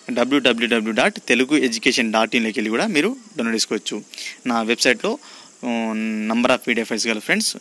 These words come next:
ఆ, competitive ఎగ్జామ్స్కి ఉపయోగపడే విధంగా మీరు అక్కడ నుంచి ఏవైనా download చేసుకోవచ్చు. Topic wise నేను పీడీఎఫ్ అనేది పొందుపరచడం జరిగింది.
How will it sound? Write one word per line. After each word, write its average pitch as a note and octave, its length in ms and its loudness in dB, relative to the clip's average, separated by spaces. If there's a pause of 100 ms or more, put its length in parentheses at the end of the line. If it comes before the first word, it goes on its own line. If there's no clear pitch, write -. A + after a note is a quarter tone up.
ఆ, A2+ 40 -4 (200)
competitive A2+ 360 2
ఎగ్జామ్స్కి G#2+ 320 -4
ఉపయోగపడే A2 360 -2
విధంగా A2 280 -4 (280)
మీరు B2 140 0
అక్కడ A#2 180 -4
నుంచి A2 180 -2 (600)
ఏవైనా A#2 300 0
download G#2+ 220 -2
చేసుకోవచ్చు. A#2 340 -4 (140)
Topic A2+ 280 2
wise G#2+ 240 -2
నేను G#2 220 -6
పీడీఎఫ్ A2 320 -2
అనేది G#2+ 260 -4
పొందుపరచడం G#2+ 480 -6
జరిగింది. A2+ 280 -4